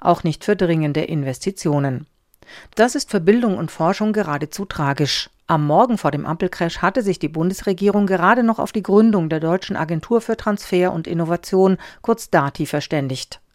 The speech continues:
Damit sollten innovative Ideen aus der Forschung schneller in die Praxis gebracht werden. Doch jetzt ist erstmal das Geld dafür gesperrt. In der Warteschleife hängt auch eine grundlegende bafög-Reform, zu der auch die Anpassung des Aufstiegs bafög,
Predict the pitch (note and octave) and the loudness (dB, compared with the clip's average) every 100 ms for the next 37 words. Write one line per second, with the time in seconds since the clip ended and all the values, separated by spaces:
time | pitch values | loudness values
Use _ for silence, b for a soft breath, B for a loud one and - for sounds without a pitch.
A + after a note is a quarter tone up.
0 | _ D3 E3 A#3+ - F#3 F#3 G3 G#3+ A#3+ | _ 0 2 0 2 2 2 -2 2 2
1 | A3+ G3+ G3+ F#3 F3+ D#3+ G3 A3+ D#3 D#3 | 2 0 0 -2 0 4 4 4 -2 -6
2 | D3 - F#3 - G3 F#3+ B B - G3 | -8 -4 0 0 -2 -4 B B -4 0
3 | F3 D3 D#3 G#3 F#3+ F#3 G#3 - F3 D#3+ | 0 0 -4 -2 -2 -2 -4 -4 -6 -4
4 | D3 - D#3+ D3+ D3+ B B A3+ - F#3 | -6 -2 -2 0 -4 B B 2 2 2
5 | F3 - B3+ - D#3 - E3+ E3+ - C#3 | 0 -2 -8 -6 -6 -4 -4 -2 -4 -4
6 | C#3 C#3+ - C3+ G3+ - C3 A#2 - _ | -4 -4 -8 -4 -4 -2 -4 -4 -10 _
7 | _ _ B B B B G3+ F#3 F3+ C4 | _ _ B B B B 4 4 4 2
8 | B3+ F#3 E3+ G3 E3 F#3+ - G3 - F#3+ | -2 0 0 0 0 -2 0 0 0 0
9 | F#3+ F#3 G#3 A3 F#3+ F3+ F3 D#3+ F#3+ - | 0 2 2 2 2 2 0 0 -2 -2
10 | F#3+ E3 D#3 - D#3 E3+ B B - F3+ | -4 -4 -4 0 2 2 B B -2 0
11 | F#3 G#3 A#3+ - F3+ F3+ D#3+ F3+ F3+ - | 2 0 -4 -2 -2 -2 -4 -2 -2 -2
12 | E3 G#3+ - - E3+ - G#3 F#3 - F3+ | -2 -2 -2 -4 -6 -2 2 2 4 4